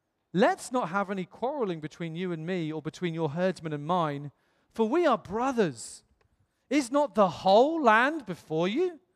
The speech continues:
Let's part company." And here we go. Here it is. I love this. If you go to the left, I'll go to the right. If you go to the right,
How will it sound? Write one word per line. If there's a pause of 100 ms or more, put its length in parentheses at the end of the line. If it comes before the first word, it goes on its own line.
(400)
Let's
part
company." (260)
And
here
we
go. (140)
Here
it
is. (360)
I
love
this. (500)
If (180)
you
go
to
the
left, (120)
I'll
go
to
the
right. (760)
If
you
go
to
the
right,